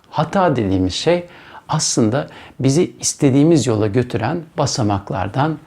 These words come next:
bir tanesi. Ve aynı şeyi yanlış kelimesi için de düşünüyorum. Yanlış, birisine göre yanlış, birisine göre doğru, orayı bir kenara bıraktık.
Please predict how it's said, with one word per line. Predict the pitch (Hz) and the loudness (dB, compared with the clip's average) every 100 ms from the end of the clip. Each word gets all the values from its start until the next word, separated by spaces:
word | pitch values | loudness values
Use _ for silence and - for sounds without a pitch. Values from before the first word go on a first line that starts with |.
| _ _ | _ _
bir | 139 131 | -2 -2
tanesi. | - 90 101 - - - _ _ _ _ 135 | -2 -4 -6 -10 -14 -16 _ _ _ _ -4
Ve | - - | -2 0
aynı | 196 202 117 | 2 2 2
şeyi | - 123 123 190 - - _ | 0 2 2 0 -6 -20 _
yanlış | 120 123 131 147 143 | 0 2 4 2 0
kelimesi | - 120 110 101 117 | -2 2 2 2 -2
için | - 104 90 | -2 -2 0
de | 90 | -2
düşünüyorum. | 90 - 98 98 117 - _ - - - - | -6 -6 -6 -6 -12 -16 _ -18 -18 -18 -2
Yanlış, | 135 135 139 165 - - _ | 2 4 2 0 -6 -16 _
birisine | 131 117 - 127 | -4 -4 -2 0
göre | 113 110 | 2 2
yanlış, | 113 107 117 - | 2 2 0 -2
birisine | 110 104 - 113 | -2 -2 0 0
göre | 104 104 113 110 | 2 2 0 0
doğru, | 117 104 104 135 - - | 2 2 2 0 -2 0
orayı | 113 107 101 | 2 2 2
bir | |
kenara | 127 120 104 120 107 | 0 0 0 0 0
bıraktık. | 98 95 - 160 - | -4 -6 -10 -12 -14